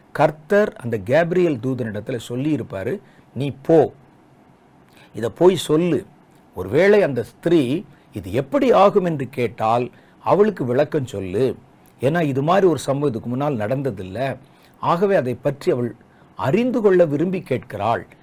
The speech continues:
அதனால சொல்லு." சகரியாட்ட போய் சொல்லும்போது அவன் ஒருவேளை கேட்டான்னா, ஆசாரியனா இருந்தும் தேவனுடைய வல்லமை அறியாதவனா இருக்கிறதுனால அவனுக்கு இந்த தண்டனை, குறைந்தபட்ச தண்டனை கொடுத்துட்டு வா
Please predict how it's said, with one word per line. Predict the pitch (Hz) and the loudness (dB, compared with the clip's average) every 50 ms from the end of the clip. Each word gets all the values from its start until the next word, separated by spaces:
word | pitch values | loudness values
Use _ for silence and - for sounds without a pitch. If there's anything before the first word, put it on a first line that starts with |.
| _ _ _ | _ _ _
அதனால | - 98 110 120 143 175 175 | -8 -6 -4 -2 0 0 0
சொல்லு." | 160 - - 113 95 95 95 104 113 113 98 92 - _ _ _ _ _ _ _ _ - - | 0 -2 -4 -8 -8 -6 -6 -6 -4 -6 -6 -8 -12 _ _ _ _ _ _ _ _ -10 -4
சகரியாட்ட | - 156 170 226 247 247 226 185 214 | 0 2 4 4 4 4 4 2 2
போய் | 190 170 180 160 | 0 0 -2 -2
சொல்லும்போது | - - 131 117 104 98 92 92 92 110 123 135 131 - - - _ _ | -2 -2 -2 -2 -2 -4 -6 -6 -4 -4 -4 -4 -6 -8 -18 -20 _ _
அவன் | - 98 110 123 110 | -6 -4 -4 -4 -2
ஒருவேளை | 101 113 123 147 175 208 226 247 - - - | -2 -2 0 0 2 4 4 2 2 0 0
கேட்டான்னா, | 165 175 196 196 - 147 113 98 98 98 113 139 175 - - _ _ _ _ - 101 | 0 0 0 0 -2 -2 -2 -2 -6 -8 -10 -10 -10 -14 -18 _ _ _ _ -10 -4
ஆசாரியனா | 104 139 180 220 214 - 233 226 220 214 214 208 190 185 175 | -2 0 0 0 2 2 4 4 4 4 4 2 2 0 0
இருந்தும் | 156 135 131 127 131 127 117 127 156 175 - - - _ _ _ - 87 90 | 0 0 0 0 -2 0 0 0 0 -2 -2 -8 -16 _ _ _ -20 -10 -4
தேவனுடைய | 117 147 190 220 226 226 220 202 180 156 | 2 4 4 4 4 4 2 0 0 0
வல்லமை | 123 113 120 147 185 190 202 202 | 0 0 -2 0 0 0 0 -2
அறியாதவனா | 160 113 110 107 151 175 185 180 190 175 185 165 170 160 143 | -4 -4 -4 -2 0 0 0 0 0 -2 -2 -4 -4 -4 -6
இருக்கிறதுனால | 123 120 120 131 - - 135 104 92 101 98 101 117 165 190 - - _ _ _ _ _ _ | -6 -6 -6 -6 -6 -8 -10 -10 -10 -10 -8 -4 -4 -4 -4 -6 -10 _ _ _ _ _ _
அவனுக்கு | - 131 160 202 240 247 226 - - 240 240 - - | -4 -2 0 0 0 -2 -2 -2 -4 -4 -4 -4 -4
இந்த | - 147 143 139 131 | -4 -4 -4 -4 -4
தண்டனை, | 113 135 143 170 180 196 185 180 151 - | -2 -4 -2 0 0 0 0 0 -2 -2
குறைந்தபட்ச | - 165 170 190 202 208 208 208 196 165 175 165 - - 160 | 0 0 0 2 0 0 0 0 0 0 0 0 -2 -4 -4
தண்டனை | 131 123 127 127 123 135 156 165 | -2 -2 -2 -2 -4 -4 -6 -6
கொடுத்துட்டு | 156 - 139 123 120 107 - | -6 -6 -8 -8 -8 -10 -6
வா | 113 113 120 120 101 - | -2 0 2 2 2 0